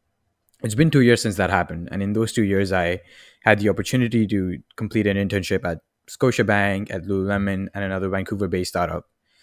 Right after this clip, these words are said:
And my journey has been full of ups and downs, acceptances and rejections, and a ton of things that I wish I knew before I started my journey.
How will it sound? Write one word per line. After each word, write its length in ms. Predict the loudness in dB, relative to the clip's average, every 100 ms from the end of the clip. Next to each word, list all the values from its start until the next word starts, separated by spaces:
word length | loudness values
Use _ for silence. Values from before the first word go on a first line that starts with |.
| _ -4
And 120 | 2
my 100 | 4
journey 320 | 6 6 6
has 140 | 4 4
been 180 | 0 0
full 260 | 2 4
of 160 | 4 2
ups 200 | -2 -4
and 140 | -4 -2
downs, 380 | 0 0 -4 -8
acceptances 680 | -10 -4 -2 -2 -2 -2
and 100 | -2
rejections, 540 | -4 -4 -4 -4 -8 -6
and 160 | -4 -4
a 80 |
ton 260 | -4 -2 0
of 120 | 0
things 340 | -2 -2 -2 -2
that 100 | 0
I 160 | 2
wish 300 | 2 0 -4 -4
I 100 | -4
knew 340 | -4 -4 -6 _ _ _ -4
before 260 | -4 2 2
I 80 |
started 280 | 2 0 0
my 140 | -2 -4
journey. 360 | -4 -8 -12